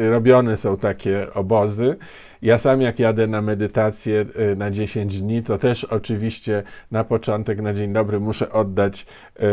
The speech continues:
y, komórkę i przez dziesięć dni nie tylko wyłącznie medytować, nie mówić, nie, nie patrzeć na nikogo, nie, nie, nie odzywać się, nie czytać, nie pisać, wyłącznie medytować, no ale przede wszystkim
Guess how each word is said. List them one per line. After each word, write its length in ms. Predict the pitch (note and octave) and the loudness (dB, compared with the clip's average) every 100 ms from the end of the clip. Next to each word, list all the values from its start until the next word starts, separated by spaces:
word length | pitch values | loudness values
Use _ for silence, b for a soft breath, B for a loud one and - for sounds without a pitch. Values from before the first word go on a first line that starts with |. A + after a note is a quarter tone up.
| G2+ | 0
y, 40 | |
komórkę 680 | G2 A2 G2+ G2+ G2 - G#2+ | 2 2 2 0 0 0 0
i 120 | F#2 | 0
przez 220 | G2 - F#2+ | -4 -4 -2
dziesięć 540 | A2+ - G#2+ G2+ G#2 | -2 -2 -4 -6 -8
dni 400 | F#2 F#2 A2 A#2 | -8 -6 -4 -2
nie 140 | A2+ | -2
tylko 420 | G#2+ C#3 C3+ A2+ G#2+ | 0 0 2 2 2
wyłącznie 500 | G#2+ A2+ A#2+ - A2+ | 2 2 2 -2 -4
medytować, 800 | A2 G#2+ G2+ A#2+ A2 A2 - | -2 -4 0 0 2 -2 -2
nie 160 | G2+ G#2+ | -6 -2
mówić, 680 | A2 A#2+ G#2+ G#2 G2 - G#2 | 0 0 -2 -6 -8 -14 -10
nie, 300 | G2+ A2 G#2 | -6 -4 -4
nie 160 | A2 | -4
patrzeć 640 | G#2 A#2 A#2 - - G#2+ - | 0 2 0 -2 -6 -6 -6
na 140 | G#2+ | -6
nikogo, 480 | G#2 G#2+ A#2+ A2 G#2 | -4 -4 -4 -2 -2
nie, 260 | G2+ G#2 G#2+ B B B | -4 -6 -8 B B B
nie, 280 | G#2 G2 G2 | -4 -2 -4
nie 180 | G2+ A2 | -2 -2
odzywać 420 | G#2+ B2+ A#2+ G#2+ | 0 0 0 -2
się, 120 | A#2 | -4
nie 160 | G#2+ A2+ | -2 -4
czytać, 440 | - C#3 G#2+ - | -2 0 -2 -2
nie 140 | A2 | -8
pisać, 640 | A2 C#3 - A2 G2+ - - | -4 -4 0 -2 -2 -8 -14
wyłącznie 540 | - G#2 C3 C#3 - A2 | -6 0 2 0 -4 -6
medytować, 640 | G#2+ G2+ G2+ D3 D3 D3 B B - | -4 -4 -2 0 0 -2 B B -6
no 80 | |
ale 160 | F#2 F#2 | -2 -2
przede 380 | F2+ C#3 D#3 B2+ | 2 4 6 4
wszystkim 520 | - C3 - B2+ A#2+ | 2 -6 -6 -6 -6